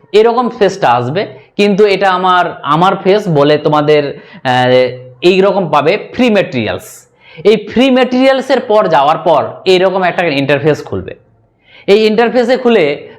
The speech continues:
তোমরা দেখতে পাবে এখানে ডকুমেন্ট, এখানে বিভিন্ন ডকুমেন্ট আপডেট করব আমি,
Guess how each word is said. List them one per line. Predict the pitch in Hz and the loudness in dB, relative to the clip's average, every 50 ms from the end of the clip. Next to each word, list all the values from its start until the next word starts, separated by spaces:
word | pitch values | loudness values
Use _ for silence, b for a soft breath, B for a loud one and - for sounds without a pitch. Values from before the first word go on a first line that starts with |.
| _ | _
তোমরা | - 190 196 208 202 | 0 2 2 2 2
দেখতে | 180 185 190 190 - 226 | 2 0 -2 0 0 0
পাবে | 202 226 214 202 185 170 139 B B B B B | 0 0 0 0 -2 -4 -6 B B B B B
এখানে | 143 160 180 202 202 | -2 0 2 0 0
ডকুমেন্ট, | 185 160 147 147 147 165 170 175 180 190 208 226 - - - _ | 2 2 0 0 0 0 0 0 -2 -2 -4 -6 -10 -16 -20 _
এখানে | - 151 151 180 165 | -6 -2 0 0 2
বিভিন্ন | 160 156 151 156 160 165 165 | 2 2 2 2 2 2 2
ডকুমেন্ট | 160 156 151 156 156 156 160 160 160 160 160 - | 2 0 0 0 0 -2 -2 -2 -4 -6 -8 -6
আপডেট | - 131 143 135 135 151 156 156 156 | -4 -2 -2 0 0 -2 -2 -2 0
করব | 143 143 139 147 151 | 0 0 2 2 2
আমি, | 156 160 175 196 | 0 0 -2 -6